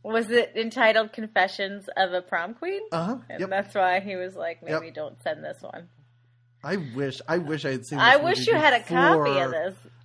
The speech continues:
Speaker 2: I wrote
Speaker 1: letter.
Speaker 2: my essay.
Speaker 1: <laughs>
Speaker 2: Yeah, I don't remember what it was. I don't remember what I wrote about. Um, but it was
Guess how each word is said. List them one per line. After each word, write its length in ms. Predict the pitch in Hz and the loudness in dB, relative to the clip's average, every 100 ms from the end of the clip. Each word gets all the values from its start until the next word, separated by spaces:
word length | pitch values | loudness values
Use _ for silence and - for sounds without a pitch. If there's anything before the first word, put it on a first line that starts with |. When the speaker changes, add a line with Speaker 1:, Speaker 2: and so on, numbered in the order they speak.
| _ | _
Speaker 2:
I 340 | 143 143 135 131 | -6 -4 -2 -4
wrote 280 | 127 156 202 | -4 -2 2
Speaker 1:
letter. 200 | 240 240 - - 131 127 - - - - - | 2 0 -4 -6 -8 -8 -10 -16 -20 -8 -2
Speaker 2:
my 80 | |
essay. 120 | 262 - 226 - 240 | -2 -2 -10 -10 -8
Speaker 1:
<laughs> 180 | 254 240 240 - 220 214 - - _ _ _ _ _ _ _ - | -8 -10 -14 -16 -18 -20 -20 -20 _ _ _ _ _ _ _ -12
Speaker 2:
Yeah, 240 | 160 190 | -8 -6
I 120 | 151 | -6
don't 180 | 147 156 | -8 -8
remember 260 | 156 160 156 | -8 -8 -6
what 100 | 139 | -8
it 100 | 131 | -6
was. 280 | 135 143 135 | -6 -6 -6
I 60 | |
don't 140 | 123 120 | -8 -10
remember 260 | 127 117 | -10 -10
what 140 | 120 117 | -10 -10
I 60 | |
wrote 240 | 113 127 131 | -8 -8 -8
about. 400 | 131 123 123 - - - - - - | -8 -10 -12 -16 -20 -20 -20 -20 -16
Um, 480 | 123 120 117 113 113 - _ - | -12 -10 -10 -12 -14 -20 _ -20
but 240 | - 120 117 - | -10 -10 -10 -16
it 180 | - 127 | -14 -12
was 380 | 120 113 113 | -12 -14 -16